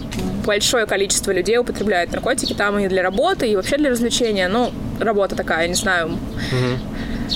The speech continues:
Speaker 1: Конечно, есть другой путь, но все так привыкли. И
Speaker 2: Ещё алкогольный есть,
Speaker 1: Да,
Speaker 2: да.
Speaker 1: конечно. Есть ещё алкоголь, и мало людей в общепите, которые не курят, не пьют, не употребляют ничего.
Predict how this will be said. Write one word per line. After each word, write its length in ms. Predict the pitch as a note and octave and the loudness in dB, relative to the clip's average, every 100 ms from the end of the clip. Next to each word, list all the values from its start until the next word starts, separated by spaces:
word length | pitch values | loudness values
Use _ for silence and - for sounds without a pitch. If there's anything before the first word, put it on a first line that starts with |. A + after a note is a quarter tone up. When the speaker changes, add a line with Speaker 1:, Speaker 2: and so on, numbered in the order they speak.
| - - | -4 -2
Speaker 1:
Конечно, 320 | A3+ B3+ C4 | 0 0 2
есть 200 | A#3 A#3+ | 2 2
другой 260 | A#3+ C#4+ G#4+ | 0 0 0
путь, 240 | D#4 A#3+ | 0 0
но 120 | G#3+ | 0
все 160 | G#3+ B3+ | 0 0
так 100 | C4 | -2
привыкли. 420 | - A#3 A3+ A3+ - - - - - - - | 0 0 0 0 -2 -6 -8 -8 -6 -4 0
И 60 | |
Speaker 2:
Ещё 300 | A#3 A3+ - | 2 2 2
алкогольный 640 | C3 - A#2+ A#2+ A#2 A2 G#2 | 0 0 0 2 2 0 0
есть, 140 | G#2+ | 2
Speaker 1:
Да, 280 | A#3 B3+ A#3+ C4 - - | 2 2 2 0 -2 -2
Speaker 2:
да. 60 | C#4 | 0
Speaker 1:
конечно. 480 | A#3 A#3 A3+ A#3+ B3 - | 2 2 0 -2 -4 -2
Есть 220 | A#3 B3+ C#4 | 0 0 0
ещё 160 | D#4 | 0
алкоголь, 540 | C4+ C4 B3 C#4+ A4+ - | 0 0 0 2 2 2
и 280 | B3 B3+ B3 - - - - - - - | 2 2 2 0 -2 -2 -4 -4 -4 0
мало 260 | D4 D#4+ A#3+ | 2 2 2
людей 240 | A3+ A3+ | 2 2
в 40 | G3 | 0
общепите, 340 | G#3 - E4+ | 0 0 0
которые 280 | A3+ G#3+ G3 | 0 0 0
не 80 | F#3+ | 0
курят, 260 | C4+ D4 B3 | -2 -2 -2
не 60 | G3+ | 0
пьют, 200 | - B3+ | 0 0
не 60 | G3 | -2
употребляют 520 | - G3 F#3+ G3 A#3 | -2 0 2 2 0
ничего. 540 | G#3 - G3 F#3 F3+ | -2 0 0 2 2